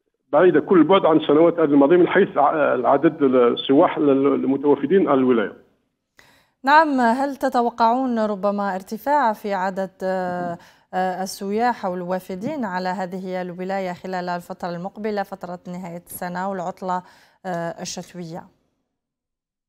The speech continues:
Speaker 1: طبعًا، لأن م-، م-، القطاع السياحي في ال-، على مستوى ال-،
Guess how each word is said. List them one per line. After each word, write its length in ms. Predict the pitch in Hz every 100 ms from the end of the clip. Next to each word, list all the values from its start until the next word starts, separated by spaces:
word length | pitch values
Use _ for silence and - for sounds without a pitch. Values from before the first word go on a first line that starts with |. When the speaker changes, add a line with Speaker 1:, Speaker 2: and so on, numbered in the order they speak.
| _ -
Speaker 1:
طبعًا، 300 | 185 151 120
لأن 300 | 135 170 175
م-، 1300 | 175 175 160 151 143 131 123 - - 127 131 139 262
م-، 40 |
القطاع 540 | 139 135 - 151 165
السياحي 580 | 151 - 156 151 151 139
في 120 | 139
ال-، 240 | 139 139 135
على 160 | 135
مستوى 360 | 147 147 143 139
ال-، 440 | 135 120 113 107